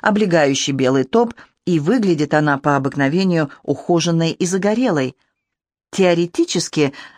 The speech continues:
Джемайма работает в галерее скульптуры, но практически постоянно пребывает в парикмахерских, массажных салонах и фитнес-центрах,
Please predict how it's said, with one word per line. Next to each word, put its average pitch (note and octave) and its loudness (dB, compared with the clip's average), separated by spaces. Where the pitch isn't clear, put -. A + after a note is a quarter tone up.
Джемайма C4 2
работает G3+ 0
в E3 -4
галерее G3 2
скульптуры, E3+ 0
но G#3+ 2
практически F#3 -4
постоянно G3+ 0
пребывает D#3+ 2
в - -18
парикмахерских, F#3 -2
массажных E3 0
салонах E3+ 0
и D3 2
фитнес-центрах, C#3+ -2